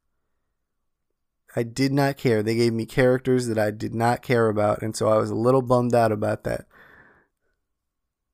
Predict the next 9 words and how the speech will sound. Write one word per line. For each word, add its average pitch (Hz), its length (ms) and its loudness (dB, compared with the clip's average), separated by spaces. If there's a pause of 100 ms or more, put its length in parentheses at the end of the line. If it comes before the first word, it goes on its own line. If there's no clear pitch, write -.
(640)
I 269 140 8
still, 190 420 6
I'm 156 200 6
still 165 300 6
gonna 165 140 4
be 147 160 2
honest 131 280 4
with 147 160 -4
you. 185 280 -4